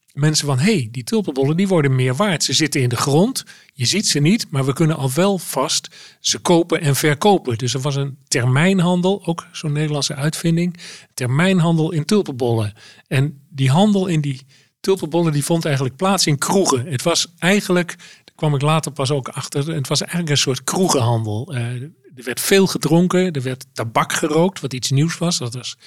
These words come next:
uit Amerika overgekomen. Er waren meisjes van plezier bij en zo. Dus het was een enorme,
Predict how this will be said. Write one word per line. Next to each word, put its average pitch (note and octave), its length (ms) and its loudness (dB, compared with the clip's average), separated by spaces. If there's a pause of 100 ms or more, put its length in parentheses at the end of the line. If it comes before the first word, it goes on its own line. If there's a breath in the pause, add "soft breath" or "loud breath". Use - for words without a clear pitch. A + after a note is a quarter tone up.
(400 loud breath)
uit - 160 -18
Amerika D#3 420 -2
overgekomen. D#3 680 -2
Er B2+ 60 -8
waren A#2+ 240 -4
meisjes C3+ 320 2
van C#3+ 160 -2
plezier D#3+ 460 4
bij E3 200 0
en D3+ 80 0
zo. D#3+ 200 -2
Dus D3+ 100 -4
het C3+ 100 -6
was C#3+ 160 0
een D#3 100 -4
enorme, D#3+ 640 2